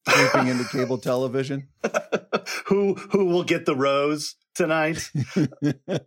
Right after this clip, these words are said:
Speaker 1: The reveal is also known as the election result that we're gonna have.
Speaker 2: <laughs> It did sound kind of like, uh, Anderson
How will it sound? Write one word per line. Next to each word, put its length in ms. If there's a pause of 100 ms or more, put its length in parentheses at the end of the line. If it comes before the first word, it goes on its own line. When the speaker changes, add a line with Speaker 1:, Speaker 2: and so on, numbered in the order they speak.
(720)
Speaker 1:
The 80
reveal 460
is 100
also 260
known 180
as 120
the 100
election 600
result 760 (140)
that 300
we're 140
gonna 280
have. 760 (100)
Speaker 2:
<laughs> 100
It 200
did 240
sound 420
kind 200
of 80
like, 340 (380)
uh, 240
Anderson 720